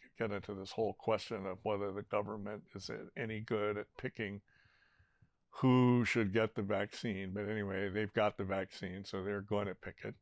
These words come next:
And, uh, you know, an argument could even be made that young people should get it since they're probably the ones who are spreading it, right? Over sixteens.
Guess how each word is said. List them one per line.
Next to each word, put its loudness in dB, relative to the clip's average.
And, -2
uh, -2
you -8
know, -4
an -2
argument 2
could 2
even 4
be 4
made 4
that 4
young 4
people 4
should 0
get 2
it 2
since -4
they're 4
probably 2
the 2
ones 0
who 0
are 2
spreading 4
it, -12
right? 0
Over 0
sixteens. -8